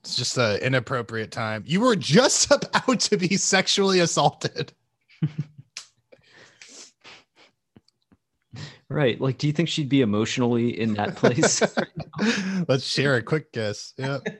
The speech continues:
Speaker 1: <laughs> It seems pretty wonderful. I'm just gonna say it.
Speaker 2: Yeah, it's great.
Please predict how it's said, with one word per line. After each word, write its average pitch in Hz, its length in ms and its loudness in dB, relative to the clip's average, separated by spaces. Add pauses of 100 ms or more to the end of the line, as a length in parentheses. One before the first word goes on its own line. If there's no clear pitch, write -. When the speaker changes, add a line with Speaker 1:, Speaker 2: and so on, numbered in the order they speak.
(2250)
Speaker 1:
<laughs> - 60 4 (2000)
It 254 100 -2
seems 330 340 4
pretty 131 280 4
wonderful. 98 680 -2 (340)
I'm 139 80 -18
just 135 100 -16
gonna 131 120 -10
say 101 380 -10
it. - 80 -16 (1120)
Speaker 2:
Yeah, 120 160 -2
it's 113 200 -6
great. 110 380 -6